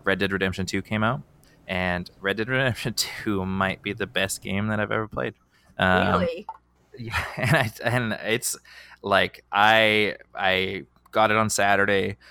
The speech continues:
Speaker 1: Between Saturday and Sunday, I put almost twelve hours into the game, which is pretty rare for me to,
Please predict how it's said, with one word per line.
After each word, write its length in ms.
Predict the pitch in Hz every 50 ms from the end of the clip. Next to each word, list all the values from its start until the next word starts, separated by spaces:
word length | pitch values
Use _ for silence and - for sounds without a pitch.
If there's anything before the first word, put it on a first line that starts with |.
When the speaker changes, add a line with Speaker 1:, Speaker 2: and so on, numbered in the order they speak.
| - - _
Speaker 1:
Between 280 | - - - 113 107 101
Saturday 420 | - 98 101 98 104 107 110 107
and 100 | 98 92
Sunday, 320 | - 107 98 95 95 95
I 40 | 95
put 180 | 92 - 101 98
almost 240 | 95 92 90 - -
twelve 300 | - 98 92 92 87 80
hours 340 | 78 87 85 95 95 92
into 160 | 98 95 - -
the 80 | -
game, 320 | 95 98 101 104 104 107 110
which 220 | 101 92 - -
is 80 | 95 -
pretty 240 | - - 135 143
rare 260 | 117 92 92 92 101 104
for 140 | - 117
me 200 | 101 107 113 117 120
to, 380 | - - 101 92 90 87 -